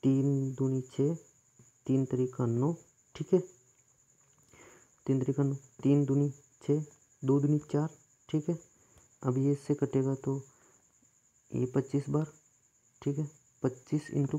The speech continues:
पाँच यानी एक सौ पच्चीस, यानी एक्स की क्या value आ जाएगी, एक सौ पच्चीस हो जाएगा, यानी option number B match कर रहा है। Next question, दो संख्याओं का योग पहली संख्या का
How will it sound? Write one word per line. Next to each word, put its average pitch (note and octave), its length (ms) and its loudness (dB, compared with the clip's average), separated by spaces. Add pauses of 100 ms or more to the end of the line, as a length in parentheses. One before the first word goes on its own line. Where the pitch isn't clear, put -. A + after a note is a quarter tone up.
पाँच A#2 320 -2 (160)
यानी C#3+ 240 2 (460)
एक C3 160 -2
सौ F3+ 180 0 (460)
पच्चीस, A#2+ 460 -2 (460)
यानी C3 240 2
एक्स - 160 -4
की D#3+ 140 -4
क्या E3 180 0
value D#3 240 4
आ C3 40 6
जाएगी, G#2+ 340 0
एक B2 160 -6
सौ G3 140 2 (280)
पच्चीस C3+ 280 0
हो C3 80 4
जाएगा, G#2+ 360 0 (100)
यानी C3 240 0
option C#3 300 -4
number D#3 240 0 (460)
B C3+ 120 0
match B2 220 0
कर A#2 180 -2
रहा G2+ 240 -8
है। G#2 180 -10 (920)
Next C3+ 340 0
question, D3 360 -2 (1900)
दो D#3+ 200 6
संख्याओं D3+ 440 4
का D#3+ 140 0
योग A#2 420 2 (640)
पहली D3 300 4
संख्या C3 440 -2
का E3+ 220 -4